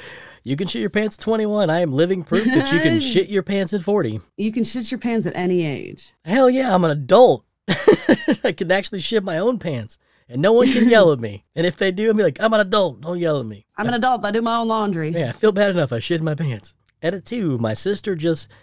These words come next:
Speaker 1: linked this to her Instagram story. Now she's at Starbucks getting free mocha frappa lattes. Oh, now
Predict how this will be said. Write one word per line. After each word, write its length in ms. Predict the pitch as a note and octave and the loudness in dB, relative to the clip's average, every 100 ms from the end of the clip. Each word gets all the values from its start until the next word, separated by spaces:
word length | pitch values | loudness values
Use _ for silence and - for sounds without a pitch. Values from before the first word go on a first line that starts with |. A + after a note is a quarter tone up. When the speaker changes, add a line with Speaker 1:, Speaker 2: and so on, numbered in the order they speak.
| _ _ | _ _
Speaker 1:
linked 320 | A2+ D3 G3 - | -4 -4 -2 -4
this 240 | A3+ A3 | -4 -4
to 160 | - G#3 | -2 0
her 120 | F3+ | 0
Instagram 640 | D3+ E3+ F#3 D#3 C3 A#2 | 0 -2 -2 0 0 -2
story. 560 | - A#2+ A2+ G#2 G2 - _ _ _ - | -4 -2 -2 -2 -4 -10 _ _ _ -10
Now 180 | B2+ C#3+ | -4 -4
she's 220 | G3 F#3+ | -4 -6
at 80 | G#3+ | -6
Starbucks 580 | - D3 C3 B2+ B2+ | 0 2 2 0 -2
getting 300 | - A#2+ A2+ | -4 -4 -2
free 420 | A2+ - A#2+ A#2+ B2 | -6 -8 -4 -2 -2
mocha 300 | A#2 A2+ B2+ | -2 -2 -4
frappa 400 | - A#2+ - C3+ | -4 -6 -2 -2
lattes. 720 | B2+ G#2+ - G2 F#2+ F#2+ - _ | 0 -4 -10 -14 -14 -16 -20 _
Oh, 100 | C#3 | -2
now 220 | B2 C3+ | 2 0